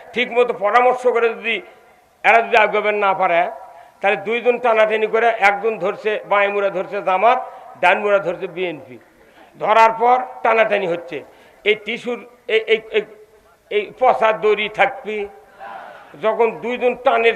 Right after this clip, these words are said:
সাথে মধ্যে ছিঁড়ে দেবি, বিএনপিও মাথা ঠ্যাংনা খাওয়া পড়বি, জামাতও উল্টে পড়বি, এর মধ্যে আওয়ামী লীগ এসে পাঁচাত বেরেবি। তা আমাকে যে আচরণ,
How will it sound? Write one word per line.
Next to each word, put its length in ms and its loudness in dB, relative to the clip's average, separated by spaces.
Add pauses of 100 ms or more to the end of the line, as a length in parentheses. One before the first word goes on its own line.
সাথে 160 0
মধ্যে 360 -2
ছিঁড়ে 340 4
দেবি, 320 -6 (800)
বিএনপিও 480 4
মাথা 300 4
ঠ্যাংনা 300 0
খাওয়া 180 4
পড়বি, 380 -8 (840)
জামাতও 420 2
উল্টে 300 -6
পড়বি, 340 -8 (1200)
এর 240 10
মধ্যে 240 4
আওয়ামী 340 8
লীগ 120 4
এসে 220 4
পাঁচাত 420 4
বেরেবি। 480 -4 (4000)
তা 100 6
আমাকে 400 6
যে 100 6
আচরণ, 600 6